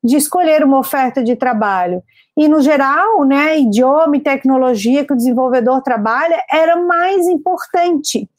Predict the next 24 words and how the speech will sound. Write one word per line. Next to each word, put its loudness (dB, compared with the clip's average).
né, 2
além 2
do 2
ambiente 0
e -6
cultura 0
da 2
empresa. 0
E 2
o 0
fator -2
menos 2
importante -2
acabou 0
sendo -2
o 0
desempenho 0
financeiro -2
da 2
organização, 0
né, 0
e 2
a 2
diversidade. 0